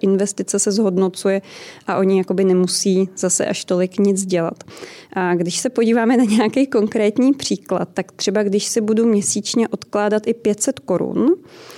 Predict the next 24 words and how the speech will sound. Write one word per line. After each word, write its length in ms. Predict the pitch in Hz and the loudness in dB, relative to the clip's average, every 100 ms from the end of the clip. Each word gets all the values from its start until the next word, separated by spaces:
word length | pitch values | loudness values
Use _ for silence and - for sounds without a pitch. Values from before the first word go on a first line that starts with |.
| - - _ | -20 -20 _
a 60 | 196 | -2
budu 420 | 185 202 214 220 - | 0 2 2 2 0
si 180 | 208 - | -4 -2
ji 40 | |
takhle 280 | 202 208 220 | -4 -2 -2
odkládat 560 | - 196 - 202 196 202 | -2 -6 -4 -2 0 0
do 120 | 202 | 2
nějakého 420 | 202 196 214 214 | 2 0 0 0
investičního 720 | 196 190 202 - 196 - 214 226 | 0 0 0 -4 -4 -2 -2 -2
produktu, 760 | - 170 185 233 - 262 262 | -2 0 0 -2 -2 2 2
který 380 | 254 - 202 202 | 0 -4 -2 -2
se, 400 | - 202 196 196 | -2 0 0 -2
eh, 240 | 190 190 185 | -2 0 0
měsíčně 680 | 185 190 190 185 - 208 202 | 2 0 0 -4 -2 -2 0
zhodnotí, 720 | 214 185 180 196 190 196 196 | 0 0 0 -2 -2 -4 0
eh, 120 | 180 | 0
pardon, 340 | 180 190 190 185 | -2 -4 0 0
ročně 360 | 190 - 214 | 0 0 -2
se 100 | 196 | 0
zhodnotí 600 | 190 196 185 190 190 196 - | -2 0 0 0 -2 -8 -6
o, 240 | 190 180 180 | -2 -2 -2
eh, 60 | 185 185 | -4 -4
sedm 340 | - 196 196 | -2 0 0
procent, 680 | - 185 - 208 262 320 | -2 -6 -4 0 2 0